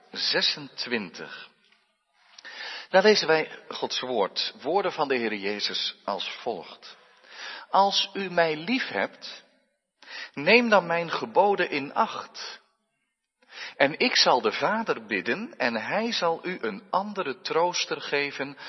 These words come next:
opdat hij bij u blijft tot in eeuwigheid.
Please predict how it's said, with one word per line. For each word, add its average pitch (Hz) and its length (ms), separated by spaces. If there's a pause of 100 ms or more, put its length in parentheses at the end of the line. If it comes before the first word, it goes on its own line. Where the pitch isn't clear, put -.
(200)
opdat 113 360
hij 92 260
bij 147 320
u 135 160
blijft 110 680 (720)
tot - 200
in 98 280
eeuwigheid. 92 800